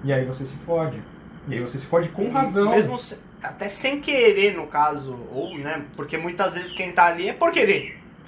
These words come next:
Speaker 1: Não, só tá ali quem quer. E só vai achar coisa ruim quem quer. Não quer achar coisa ruim? Por que que você vai entrar no Deep Web? Não tem porquê.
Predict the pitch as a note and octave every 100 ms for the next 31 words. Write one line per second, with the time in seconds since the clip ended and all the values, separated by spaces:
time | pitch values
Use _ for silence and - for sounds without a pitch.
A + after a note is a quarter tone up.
0 | - - - - - - B3 A#3+ A#3+ A3
1 | - A3+ - - - - - - - -
2 | - - - F3+ - A3 E3+ G3+ G3 -
3 | D3+ C#3+ - - - - - D#3 C#3 C3+
4 | C3 D3 F3+ - - F#3+ F3+ - G2 -
5 | - - - - - - - - - -
6 | - - - - - F#3 C4+ - G3 D#3+
7 | - C#3 C3+ B2+ - D#3 E3+ G#2 - -
8 | - - - - - - - - - -
9 | - - - - A#3+ A3 D#3+ C#3+ C3 B2+
10 | A2+ A#2 G#2+ - - - - - - -
11 | - - - - - - - - - -
12 | - - - - - - - - - -
13 | - F4+ G4+ G4+ - - C3